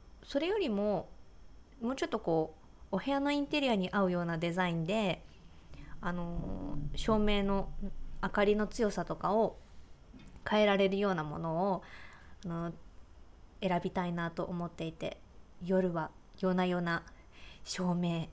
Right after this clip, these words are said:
ダイニングおすすめとかで <laughs> 探している日々なんですけども、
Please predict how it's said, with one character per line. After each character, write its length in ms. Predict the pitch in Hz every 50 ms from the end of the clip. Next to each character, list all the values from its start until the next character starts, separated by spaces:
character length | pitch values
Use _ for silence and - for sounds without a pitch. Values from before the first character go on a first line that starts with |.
| - -
ダ 160 | 180 180 180
イ 60 | 180 170
ニ 160 | 165 160 160
ン 60 | 156
グ 140 | 151 160 - -
お 80 | 147
す 100 | 143 190
す 140 | 175 - 185
め 180 | 175 175 160 -
と 120 | - -
か 120 | - 214
で 240 | 185 185 196 - - - - 381 453 -
<laughs> 160 | - - -
探 320 | - 185 175 165 170 175
し 40 | 180
て 140 | - 175 170
い 40 | 160
る 140 | 170 170
日 120 | 185 208 220
々 120 | 170 170
な 120 | 165 160 160
ん 60 | 156
で 80 | 165
す 100 | 165 -
け 120 | - - -
ど 80 | -
も、 260 | 170 165 165 165 160